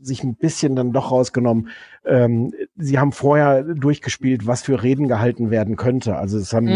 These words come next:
Speaker 1: irgendwie zwei Figuren darüber geredet, was, was wäre jetzt eine Rede, die man da halten kann. Sie hatten sogar dadurch eine, ähm, eine Lobrede auf Mutter Beimer drin, ohne dass sie in dieser Situation, ich halte jetzt eine Lobrede,
Speaker 2: Ja, ja, ja,
Speaker 1: gehalten
Speaker 2: so über
Speaker 1: werden
Speaker 2: Eck,
Speaker 1: musste.
Speaker 2: über Bande quasi.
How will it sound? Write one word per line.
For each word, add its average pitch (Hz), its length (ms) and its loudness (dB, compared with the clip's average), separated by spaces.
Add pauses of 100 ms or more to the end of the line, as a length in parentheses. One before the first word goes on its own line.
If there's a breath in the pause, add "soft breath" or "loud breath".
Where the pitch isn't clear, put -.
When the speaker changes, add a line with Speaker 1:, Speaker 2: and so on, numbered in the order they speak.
(120)
Speaker 1:
irgendwie 104 460 0 (280 loud breath)
zwei 131 220 0
Figuren 123 360 -6
darüber 120 280 2
geredet, 113 420 0
was, - 240 -2
was 117 220 -4
wäre 120 180 2
jetzt 113 200 -2
eine 113 120 0
Rede, 113 160 0
die 110 80 0
man 107 140 -2
da 101 80 0
halten 123 220 -2
kann. 110 100 0
Sie 110 160 0
hatten 196 200 0
sogar 156 300 0
dadurch 143 320 0
eine, 135 200 0 (600 loud breath)
ähm, 120 520 0 (280)
eine 123 220 -4
Lobrede 139 880 0
auf - 200 -2
Mutter 131 280 -2
Beimer 120 360 0
drin, 139 520 -2 (260 soft breath)
ohne 180 360 0
dass 170 200 0
sie 170 100 0
in 156 80 0
dieser 147 220 0
Situation, 139 680 -2
ich 135 120 -6
halte 139 220 0
jetzt 131 160 -2
eine 120 100 -2
Lobrede, 123 640 0 (180 soft breath)
Speaker 2:
Ja, 214 100 -2
ja, 262 120 2
ja, - 0 -
Speaker 1:
gehalten 254 340 4
Speaker 2:
so 254 80 2
über 247 140 2
Speaker 1:
werden 240 120 2
Speaker 2:
Eck, 254 60 2
Speaker 1:
musste. - 160 -4
Speaker 2:
über 208 140 2
Bande 180 400 0
quasi. 156 480 -4